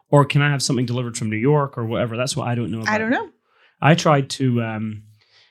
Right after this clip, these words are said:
Speaker 1: my, a friend of mine in New, this is when we were in New York, so it's not really an Alabama story, but we, I, I had a friend come over from Scotland and bring over this, uh,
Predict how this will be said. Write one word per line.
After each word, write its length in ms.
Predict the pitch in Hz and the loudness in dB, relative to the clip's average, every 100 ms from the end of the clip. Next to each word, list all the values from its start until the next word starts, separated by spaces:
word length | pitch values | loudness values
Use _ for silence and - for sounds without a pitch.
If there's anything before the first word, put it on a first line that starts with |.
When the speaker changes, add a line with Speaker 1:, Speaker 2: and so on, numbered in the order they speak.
| _ | _
Speaker 1:
my, 120 | 127 - | -2 -2
a 80 | 123 | -4
friend 240 | - 143 147 | 2 4 4
of 40 | |
mine 160 | 131 123 | 2 0
in 80 | |
New, 140 | 120 120 | -4 0
this 140 | 170 | 2
is 60 | 165 | 4
when 120 | 151 | 4
we 80 | 131 | 2
were 80 | 120 | 0
in 100 | 117 | -2
New 60 | |
York, 320 | 120 123 110 - | -4 -4 -4 -8
so 100 | 123 | -10
it's 80 | |
not 160 | 127 123 | -8 -6
really 160 | 123 113 | -4 -4
an 60 | |
Alabama 420 | 110 107 113 120 | -6 -4 0 0
story, 260 | 113 117 110 | 0 0 -2
but 220 | 104 - | -2 -4
we, 260 | 120 123 - | -2 -2 -2
I, 320 | 117 117 113 - | -4 -4 -4 -4
I 80 | 117 | 2
had 160 | 147 | 2
a 40 | 139 | 2
friend 580 | - 131 139 123 113 - | -2 -2 0 -2 -6 -4
come 160 | 135 | 0
over 180 | 143 151 | 2 0
from 140 | 120 113 | 0 -2
Scotland 400 | - 151 139 117 | 4 2 2 -2
and 120 | 110 | -4
bring 180 | 120 117 | -6 -6
over 160 | 113 | -8
this, 280 | 107 107 - | -8 -6 -4
uh, 380 | 123 123 113 | -6 -8 -12